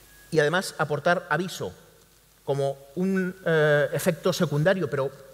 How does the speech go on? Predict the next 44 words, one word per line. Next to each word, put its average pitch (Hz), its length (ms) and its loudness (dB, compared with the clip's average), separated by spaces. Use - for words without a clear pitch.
absolutamente 151 560 -2
beneficioso, 170 580 -4
aviso 190 460 -2
al 175 320 -2
conductor 190 380 0
en 185 80 -2
caso 156 220 -2
de 156 60 -2
salida 117 260 -2
de 120 60 4
la 156 60 2
vía. 247 200 0
Es 120 120 -4
decir, 156 120 0
lo 147 160 2
que 123 160 0
habitualmente 156 440 -2
conocemos 147 360 -4
como 139 160 -4
bandas 120 280 -2
sonoras. 107 500 -6
Lo 95 60 -2
de 95 40 4
las 90 120 -4
bandas 202 240 2
sonoras, 170 440 2
en 117 140 -2
el 113 80 0
fondo, 160 420 4
es 165 360 0
un 180 320 -2
efecto 156 340 -2
secundario, 160 580 0
en 143 100 0
este 202 200 0
caso 190 280 2
absolutamente 139 500 2
beneficioso, 175 600 2
del 135 140 4
empleo 120 300 2
de 180 60 4
marcas 131 280 -2
viales 131 260 0
estructuradas. 147 640 -4